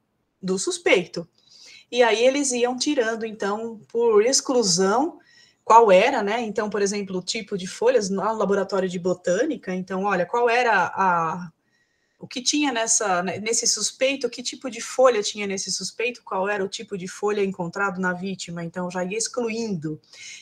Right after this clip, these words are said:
E, claro, né, que o último tinha ali um objeto, e aí era a genética. Então, esse, essa prova seis aí era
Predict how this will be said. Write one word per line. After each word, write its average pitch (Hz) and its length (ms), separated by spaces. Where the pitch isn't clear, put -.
E, 311 200
claro, 269 520
né, 214 200
que 269 140
o 247 40
último 208 500
tinha 196 280
ali 185 240
um 180 120
objeto, 185 800
e 240 140
aí 208 220
era 208 180
a 220 40
genética. 214 600
Então, 180 300
esse, 185 300
essa 180 180
prova 180 360
seis 180 500
aí 180 380
era 226 420